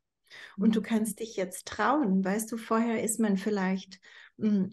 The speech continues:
Speaker 1: auch davongelaufen vor manchen Dingen, die immer wieder hochkommen. Weil, wie soll ich's lösen?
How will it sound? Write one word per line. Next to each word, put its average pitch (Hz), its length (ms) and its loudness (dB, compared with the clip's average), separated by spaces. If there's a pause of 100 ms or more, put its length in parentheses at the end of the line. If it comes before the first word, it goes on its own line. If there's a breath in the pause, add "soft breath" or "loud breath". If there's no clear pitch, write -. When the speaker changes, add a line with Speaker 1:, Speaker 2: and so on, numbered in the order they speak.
Speaker 1:
auch 214 160 0
davongelaufen 190 1300 0 (240 loud breath)
vor 190 500 0
manchen 202 440 2
Dingen, 220 240 4
die 220 120 0
immer 226 220 4
wieder 214 240 0
hochkommen. 180 800 -4 (240 loud breath)
Weil, 208 360 0 (140)
wie 220 160 2
soll 214 220 0
ich's 208 160 -6
lösen? 247 500 2